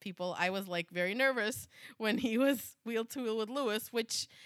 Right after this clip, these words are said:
you know, then I guess karma worked in this case, 'cause, uh, uh, K-Mag's, uh, um, thing with Lewis sent him to the back in Barcelona, and now he got a little too close to Lewis again, and,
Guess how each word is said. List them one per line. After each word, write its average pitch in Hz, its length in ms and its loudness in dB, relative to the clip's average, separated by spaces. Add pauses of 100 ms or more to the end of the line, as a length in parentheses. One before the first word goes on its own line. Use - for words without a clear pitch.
(100)
you 285 80 0
know, 262 140 6
then 240 260 4
I 240 80 0
guess 254 220 0
karma 254 360 2
worked 202 540 0
in 185 120 -4
this 185 180 -6
case, 156 440 -6 (380)
'cause, 185 320 0
uh, 165 560 4
uh, 165 260 0
K-Mag's, 180 760 -2
uh, 160 380 0 (120)
um, 151 280 -6
thing 175 240 -4
with 170 120 -2
Lewis 170 300 0
sent 170 220 -4
him 170 100 -4
to 170 140 -8
the 165 100 -6
back 160 460 -4 (100)
in 165 140 -6
Barcelona, 262 720 0 (340)
and 233 180 0
now 202 520 4 (200)
he 233 140 -6
got 196 160 8
a 185 60 0
little 180 240 0
too 175 160 -8
close 175 320 0
to - 120 -8
Lewis 170 320 -2
again, 240 540 2 (380)
and, 170 600 0